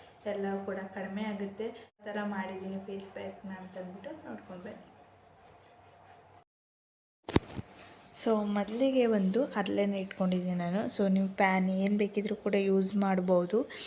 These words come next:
ನಾನು ಎತ್ತನ್ನ ಬಿಸಿ ಮಾಡೋಕ್ಕೆ ಇಟ್ಕೊಂಡು ಒಂದು ಎರಡು ಸ್ಪೂನಷ್ಟು ನಾನು ಅರಿಶಿನ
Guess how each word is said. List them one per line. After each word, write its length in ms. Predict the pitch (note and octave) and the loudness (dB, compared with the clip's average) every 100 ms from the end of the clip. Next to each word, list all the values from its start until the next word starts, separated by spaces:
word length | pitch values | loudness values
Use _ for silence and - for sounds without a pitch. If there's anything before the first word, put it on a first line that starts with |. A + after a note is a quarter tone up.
| - | -8
ನಾನು 200 | B3 B3 | 2 4
ಎತ್ತನ್ನ 440 | B3 A3 - A#3 A#3 | 4 2 2 4 6
ಬಿಸಿ 320 | A3+ A3 - A#3 | 4 2 0 0
ಮಾಡೋಕ್ಕೆ 400 | A3 G#3 G3+ F#3+ | 2 2 2 -2
ಇಟ್ಕೊಂಡು 400 | - F#3+ F#3 A#3+ | 0 0 2 2
ಒಂದು 300 | - G3+ G#3 | 4 4 6
ಎರಡು 400 | G3 F#3 G3 B3+ | 6 6 6 4
ಸ್ಪೂನಷ್ಟು 680 | - - G3+ F#3 F#3 - | 0 -2 2 2 0 -2
ನಾನು 260 | F#3+ F3+ G3 C4 - | 0 2 2 0 0
ಅರಿಶಿನ 520 | G#3 G3 G3 - A3+ | 4 4 4 -4 -4